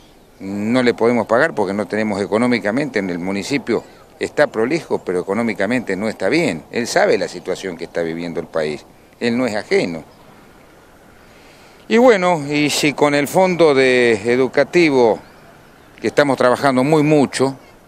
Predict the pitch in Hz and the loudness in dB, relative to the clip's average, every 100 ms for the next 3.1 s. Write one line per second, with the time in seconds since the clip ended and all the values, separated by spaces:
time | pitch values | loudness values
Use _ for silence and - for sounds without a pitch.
0 | - - 143 165 135 135 107 104 104 101 | -10 0 2 2 2 0 0 -4 -2 -4
1 | 85 98 95 131 127 110 90 - - - | -2 0 2 0 0 0 -4 -8 -20 -20
2 | - - - - - - - - 92 85 | -20 -20 -20 -20 -20 -20 -18 -10 -8 -6